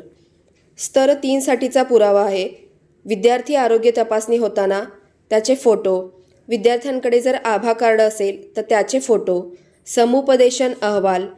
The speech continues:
आणि तंबाखूमुक्त शाळा असल्याचे प्रमाणपत्र. स्तर चार साठीचा पुरावा आहे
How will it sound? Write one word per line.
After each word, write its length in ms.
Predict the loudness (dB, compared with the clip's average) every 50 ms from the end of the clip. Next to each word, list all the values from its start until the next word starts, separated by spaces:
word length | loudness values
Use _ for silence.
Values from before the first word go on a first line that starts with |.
| -20 _ _ _ _
आणि 200 | -2 2 2 2 2 2 0
तंबाखूमुक्त 720 | 0 2 2 2 0 2 0 0 0 0 -2 -2 -2 -4 -2
शाळा 280 | -2 0 0 0 2 0
असल्याचे 420 | 0 -2 0 0 0 0 0 -2
प्रमाणपत्र. 680 | 0 2 2 4 4 4 2 0 -2 -4 -6 -6 -8 -10 -12 -14 -20 _ -20 -20 -20 -20 -20 _ _ _ _ _ -16
स्तर 340 | -6 -2 2 4 4 4
चार 300 | 2 2 0 0 0 0
साठीचा 420 | -2 -2 -4 -4 -4 -2 0 0 0
पुरावा 400 | 2 2 2 2 2 2 2 0
आहे 220 | 0 -2 -4 -8